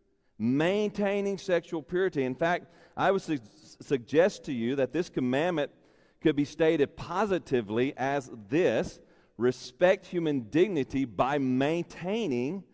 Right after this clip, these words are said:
sexual purity. Respect human dignity by maintaining sexual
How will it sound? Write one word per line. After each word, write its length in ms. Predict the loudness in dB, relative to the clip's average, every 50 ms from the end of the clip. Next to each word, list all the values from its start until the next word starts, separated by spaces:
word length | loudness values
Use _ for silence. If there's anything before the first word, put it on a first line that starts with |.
| _ _ _
sexual 680 | -20 -20 -12 -6 -2 0 0 0 -2 -4 -6 -6 -6
purity. 600 | -6 -10 -14 -14 -12 -12 -14 -14 -14 -14 -16 -16 _ _ _ _ _ _ _ _ _ _ _ _ _ _ _ _ _ _ _ _ _ _ _ -8
Respect 760 | -4 -4 -4 -4 -8 -18 -20 -6 0 2 4 4 2 0 -4
human 340 | -8 -6 -6 -4 -4 -4 -4
dignity 600 | -2 -2 0 0 0 0 -2 -4 -4 -4 -4 -2
by 240 | 0 0 0 0 0
maintaining 1160 | 0 0 0 0 -2 -2 -4 -6 -10 -10 -8 -6 -4 -4 -4 -2 -2 -2 -2 -2 -4 -6 -8
sexual 840 | -12 -16 -8 -4 -2 -2 -2 -2 -6 -12 -6 -4 -2 -2 -2 -4